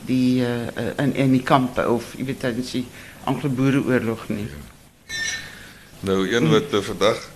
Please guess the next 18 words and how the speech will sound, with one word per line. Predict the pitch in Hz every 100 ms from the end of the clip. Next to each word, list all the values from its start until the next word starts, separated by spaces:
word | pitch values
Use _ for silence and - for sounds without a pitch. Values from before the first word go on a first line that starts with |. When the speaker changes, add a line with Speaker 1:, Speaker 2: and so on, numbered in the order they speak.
| - - _ _ -
Speaker 2:
'n |
bietjie | 95 98 98 87 - - - - _ _ -
ironies | 90 90 104 117 104 - - - - 90
relevant | 90 90 90 113 104 -
is, | 104 - - - - - _ -
is | 87 92
'n | 85 82 - - - _ - 76
raad | 78 85 -
vir | - 92 78 73 - - - - _ _ -
reumatiek. | 87 92 - 175 - - - - - - - _ _ _ - 73
En |
dit | 76 -
gaan | 82 76
so: | 127 95 - - - - - _ _ - 90
jy | 101
neem | 113 135 139
ou | - 139 147 139 - -
transformatorolie | 117 110 107 - 101 87 92 113 113 98 92 85 73